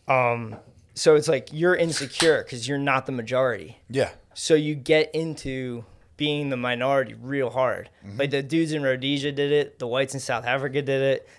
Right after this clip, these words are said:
Speaker 1: the
Speaker 2: Yes.
Speaker 1: Jews did it in Israel, in Palestine.
Speaker 2: Yep.
Speaker 1: Um, the Catholics did it in Northern Ireland. They all do it.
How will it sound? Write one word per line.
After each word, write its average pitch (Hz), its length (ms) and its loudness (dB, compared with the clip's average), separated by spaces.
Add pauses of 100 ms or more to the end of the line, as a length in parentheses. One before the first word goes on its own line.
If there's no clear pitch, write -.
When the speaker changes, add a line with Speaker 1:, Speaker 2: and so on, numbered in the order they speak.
(160)
Speaker 1:
the 143 80 -2
Speaker 2:
Yes. - 100 -2
Speaker 1:
Jews 143 480 0
did 147 220 4
it 156 200 8
in 127 140 -6
Israel, 131 320 0
in 131 100 0
Palestine. 143 680 0 (100)
Speaker 2:
Yep. - 500 -10
Speaker 1:
Um, 120 520 0 (460)
the 127 520 4 (160)
Catholics 131 460 0
did 156 100 4
it 151 340 4
in 135 140 -6
Northern 123 220 -2
Ireland. 139 500 0 (520)
They 135 140 4
all 160 260 6
do 151 200 6
it. 107 220 0